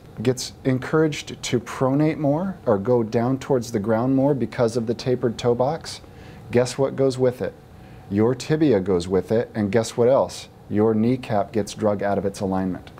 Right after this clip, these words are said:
There's a very important relationship between the foot and the arch and the kneecap. I'm gonna put my foot into shoe position. My heel is gonna be higher than the ball. My toes are gonna be higher than the ball, and this is gonna be the widest part.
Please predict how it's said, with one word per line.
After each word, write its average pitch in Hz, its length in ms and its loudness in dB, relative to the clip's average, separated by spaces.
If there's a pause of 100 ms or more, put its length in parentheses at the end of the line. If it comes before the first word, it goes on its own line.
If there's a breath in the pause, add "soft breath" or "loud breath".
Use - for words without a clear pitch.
(160 loud breath)
There's 143 220 2
a 135 60 2
very 165 280 2
important 143 380 0
relationship 120 600 0
between 139 540 2
the 117 80 0
foot - 300 -2
and 127 100 2
the 110 100 0
arch 110 500 2
and 110 140 2
the 104 60 4
kneecap. 110 520 0 (640 loud breath)
I'm 113 140 2
gonna 143 160 4
put - 240 -2
my 117 220 2
foot 135 500 2 (140)
into 117 320 -2
shoe 151 300 2
position. 110 500 0
My 98 160 2
heel 139 320 2
is 120 120 -2
gonna 120 140 2
be 107 120 -2
higher 147 500 0 (720)
than 135 180 2
the 127 60 4
ball. 104 380 2
My 110 180 2
toes 143 380 0
are 127 60 2
gonna 120 160 0
be 104 140 2
higher 101 460 0
than 98 140 2
the 98 80 2
ball, 95 480 2 (280 loud breath)
and 113 180 2
this 160 180 0
is 147 80 -2
gonna 123 160 0
be 110 100 2
the 107 80 0
widest 104 480 -2
part. - 380 -4